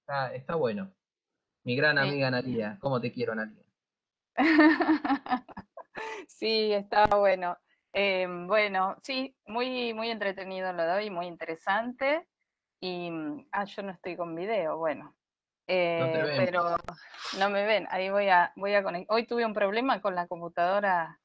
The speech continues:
Speaker 2: de la, de la facu también. Está, es que a veces, bueno, todos, ¿no? Con la cuestión de, de la cantidad de gente y eso.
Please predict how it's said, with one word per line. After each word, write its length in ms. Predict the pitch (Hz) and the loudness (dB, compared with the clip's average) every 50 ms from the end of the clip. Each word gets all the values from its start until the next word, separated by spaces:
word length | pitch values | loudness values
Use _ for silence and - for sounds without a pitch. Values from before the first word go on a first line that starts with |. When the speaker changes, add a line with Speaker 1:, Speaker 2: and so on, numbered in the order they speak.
| _ _ _ _ _ _ _ _ _ _ - | _ _ _ _ _ _ _ _ _ _ -6
Speaker 2:
de 280 | 180 180 175 165 160 | -2 0 0 0 2
la, 220 | 160 170 165 165 - - | 2 2 2 2 0 -8
de 160 | - - 185 185 | -6 -4 0 2
la 120 | 180 170 180 | 2 2 2
facu 340 | - - 214 214 - 233 214 | 4 4 4 4 4 2 2
también. 480 | - 196 190 196 196 208 214 220 214 | 4 4 4 4 2 2 2 2 2
Está, 340 | - 190 196 - 247 220 - | 0 -2 2 4 4 4 4
es 120 | 220 214 | 4 0
que 120 | - - 254 | 4 6 6
a 40 | 226 | 8
veces, 280 | 220 233 240 - 285 240 | 6 6 4 4 6 6
bueno, 300 | 294 285 240 190 190 - | 8 6 6 6 4 6
todos, 320 | - 269 262 226 208 202 | 8 8 8 8 6 4
¿no? 280 | 202 214 226 233 240 240 | 2 0 0 0 0 -2
Con 240 | - - 202 190 185 | -6 -6 -6 -4 -4
la 120 | 180 175 175 | -4 -4 -4
cuestión 380 | - 185 175 _ - 208 208 214 | -6 -10 -10 _ -6 -6 -4 -4
de, 300 | 208 190 180 175 170 160 - | -4 -4 -4 -4 -6 -8 -6
de 120 | 175 175 165 | -4 -2 0
la 120 | 165 165 | 0 -2
cantidad 380 | - 175 175 175 - 190 190 190 | -2 -4 -8 -8 -6 -4 -4 -2
de 120 | 190 180 - - | -4 -4 -6 -8
gente 500 | 240 240 240 226 220 202 196 - 175 170 | -6 -4 -4 -4 -4 -6 -8 -10 -12 -10
y 100 | 180 180 | -8 -8
eso. 500 | 190 214 233 233 _ - 285 285 294 285 | -8 -10 -10 -12 _ -14 -12 -12 -12 -12